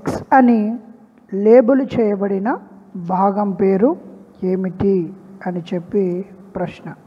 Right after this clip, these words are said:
So, ఇక్కడ ఇచ్చినటువంటి ఫిగర్ ఏదైతే ఉందో, ఆ ఫిగర్లో మధ్యలో మనము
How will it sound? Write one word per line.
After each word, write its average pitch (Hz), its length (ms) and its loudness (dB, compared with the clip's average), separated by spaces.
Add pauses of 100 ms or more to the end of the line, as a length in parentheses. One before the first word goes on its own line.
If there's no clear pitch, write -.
(840)
So, 254 100 4
ఇక్కడ 240 280 4
ఇచ్చినటువంటి 233 1120 -2 (1400)
ఫిగర్ 208 720 2
ఏదైతే 190 400 -2
ఉందో, 180 420 -4 (840)
ఆ 180 80 -2
ఫిగర్లో 226 680 2 (1000)
మధ్యలో 220 560 4
మనము 208 640 -4